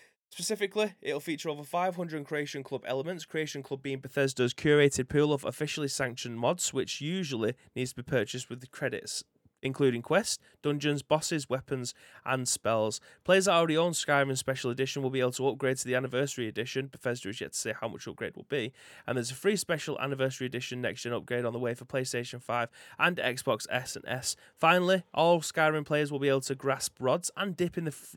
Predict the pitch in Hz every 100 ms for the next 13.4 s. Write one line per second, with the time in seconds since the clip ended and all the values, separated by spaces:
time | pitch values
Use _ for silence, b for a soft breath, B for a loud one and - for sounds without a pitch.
0 | 123 143 139 147 156 160 - 139 139 143
1 | 143 - - - 151 - 143 - 127 -
2 | 147 B B B B 123 131 123 143 135
3 | 143 139 131 127 - 131 131 127 127 -
4 | 123 120 123 123 131 135 131 127 - -
5 | 127 123 131 123 123 123 123 127 120 117
6 | 120 120 - 120 113 - 127 104 - B
7 | _ 151 156 147 160 117 - 123 117 127
8 | 127 127 123 123 - 135 117 127 - 123
9 | 123 - b b b - 123 120 120 113
10 | 104 - - 131 131 131 131 127 160 135
11 | 123 110 113 82 135 151 - 165 185 190
12 | - 170 - - - - 170 - 170 -
13 | - 120 -